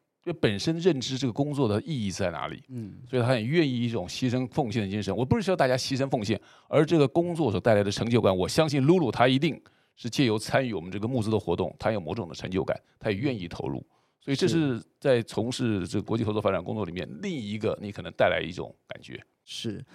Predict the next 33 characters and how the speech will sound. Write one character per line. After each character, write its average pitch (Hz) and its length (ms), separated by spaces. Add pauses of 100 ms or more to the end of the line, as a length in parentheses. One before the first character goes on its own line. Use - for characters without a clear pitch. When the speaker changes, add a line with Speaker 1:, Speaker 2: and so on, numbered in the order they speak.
(200)
Speaker 2:
那 147 200
因 170 200
为 165 160
呢， 139 300
呃， 131 220
也 135 200
因 247 240
为 226 120
我 127 180
们 110 340
的 104 340
这 131 120
个 - 120
二 156 80
十 135 160
多 165 200
集 117 340
的 113 280
这 127 140
个， 117 340 (120)
呃， 107 460
播 151 160
出 160 220
哦， 143 180 (140)
所 - 160
以 170 160
我 135 80
们 143 160
也 139 160
让 196 260
许 123 400
多 156 240
的 139 240